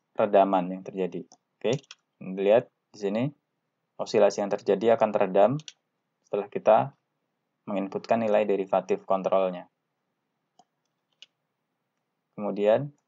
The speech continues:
integral. Tadi ya, mengurangi steady state error. Jadi, steady state errornya berkurang di sini. Ketika kita memasukkan integral. Artinya apa?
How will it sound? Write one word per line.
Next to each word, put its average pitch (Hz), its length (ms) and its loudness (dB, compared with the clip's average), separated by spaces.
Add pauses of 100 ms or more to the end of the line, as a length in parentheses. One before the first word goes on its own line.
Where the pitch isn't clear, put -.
(140)
integral. 104 560 4 (2500)
Tadi 90 180 -6
ya, 120 140 -2 (720)
mengurangi 104 340 2
steady 107 300 -2
state 127 260 0
error. 101 400 2 (480)
Jadi, - 220 -6
steady 110 220 -2
state - 200 -4
errornya 98 380 -2
berkurang 92 480 -6
di 87 80 -18
sini. - 180 -20 (1700)
Ketika 101 260 -4
kita 104 220 -4
memasukkan 95 560 -10
integral. 92 500 -8
Artinya 143 480 -2
apa? 127 320 0